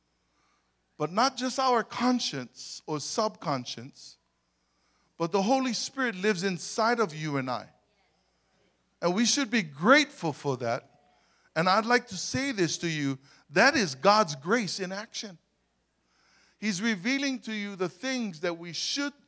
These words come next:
and shouldn't do before we begin to make an attempt to do it. God's grace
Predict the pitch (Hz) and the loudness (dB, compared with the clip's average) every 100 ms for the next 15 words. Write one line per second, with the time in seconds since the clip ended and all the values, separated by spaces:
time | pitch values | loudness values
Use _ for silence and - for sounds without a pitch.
0 | - 160 156 - 214 214 180 226 240 - | -8 -8 -6 -6 -6 -8 -10 -14 -16 -18
1 | _ _ - _ 185 - 254 285 233 190 | _ _ -20 _ -6 -4 -2 -2 -2 -2
2 | 185 185 208 - 196 196 208 208 214 - | -4 -4 -4 -6 -8 -6 -4 -4 -4 0
3 | 196 208 - 247 262 339 - - _ _ | 0 -2 -10 -8 -6 -6 -6 -14 _ _
4 | _ _ _ _ _ _ _ _ _ _ | _ _ _ _ _ _ _ _ _ _
5 | _ _ _ _ _ _ _ _ _ _ | _ _ _ _ _ _ _ _ _ _
6 | _ _ _ _ - 135 151 135 135 131 | _ _ _ _ -10 -6 -6 -8 -10 -10
7 | 95 - - | -10 -20 -20